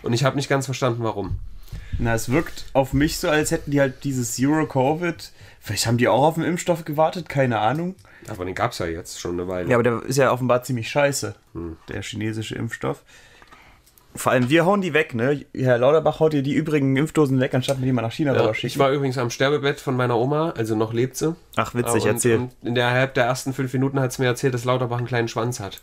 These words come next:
Speaker 2: So, Quelle?
Speaker 1: Sie ist, <laughs> ja, sie.
Speaker 2: Naja,
Speaker 1: Keine
Speaker 2: aber
Speaker 1: Ahnung.
Speaker 2: woher hat sie die Quelle?
Speaker 1: Sie war ja auch schon vom Spahn nicht begeistert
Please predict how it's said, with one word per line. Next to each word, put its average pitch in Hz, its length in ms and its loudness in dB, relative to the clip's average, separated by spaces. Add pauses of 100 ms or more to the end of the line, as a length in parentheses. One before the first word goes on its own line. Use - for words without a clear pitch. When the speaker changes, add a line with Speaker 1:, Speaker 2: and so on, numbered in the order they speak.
Speaker 2:
So, 107 400 -4
Quelle? 160 380 2 (360)
Speaker 1:
Sie 117 280 -6
ist, - 380 -2
<laughs> - 0 -
ja, 110 320 2
sie. 113 280 -2 (680)
Speaker 2:
Naja, 110 160 4
Speaker 1:
Keine 127 60 4
Speaker 2:
aber 127 100 2
Speaker 1:
Ahnung. 120 80 2
Speaker 2:
woher 139 140 6
hat 139 120 -2
sie 180 140 -2
die 127 100 0
Quelle? 113 500 0
Speaker 1:
Sie 113 280 -4
war 127 240 4
ja 127 100 4
auch 131 100 2
schon 139 200 -2
vom 131 160 -2
Spahn 127 320 0
nicht 113 180 -2
begeistert 104 680 -6